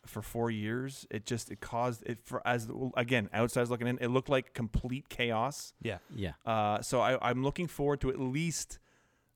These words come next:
Speaker 1: that, some calm, some
Speaker 2: Kinda
Speaker 1: calmness coming back.
Speaker 2: normalcy?
Speaker 1: Hopefully, I'm hopefully some normalcy will be come back to
Speaker 3: Oh yeah,
Speaker 1: the
Speaker 3: I'm,
Speaker 1: country.
Speaker 3: I'm
Speaker 1: I'm hoping.
Speaker 3: more, I'm more elated with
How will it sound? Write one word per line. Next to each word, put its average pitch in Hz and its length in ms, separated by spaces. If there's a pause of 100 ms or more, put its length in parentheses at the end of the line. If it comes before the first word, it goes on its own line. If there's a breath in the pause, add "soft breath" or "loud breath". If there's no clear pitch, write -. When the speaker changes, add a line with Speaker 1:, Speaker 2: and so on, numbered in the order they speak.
(160)
Speaker 1:
that, 117 280 (140)
some 123 240
calm, 127 640 (200)
some 120 240
Speaker 2:
Kinda 123 140
Speaker 1:
calmness 120 440
coming 110 220
back. 101 80
Speaker 2:
normalcy? 151 220
Speaker 1:
Hopefully, 165 500
I'm 101 100
hopefully 131 540
some 104 260
normalcy 120 480
will 101 80
be 101 120
come 98 200
back 90 220
to 85 200 (300 loud breath)
Speaker 3:
Oh 160 80
yeah, 107 220
Speaker 1:
the 87 120
Speaker 3:
I'm, 139 180
Speaker 1:
country. 151 120
Speaker 3:
I'm 156 120
Speaker 1:
I'm 151 120
hoping. 151 220
Speaker 3:
more, 123 400
I'm 127 120
more 113 840 (800)
elated 107 520
with 98 320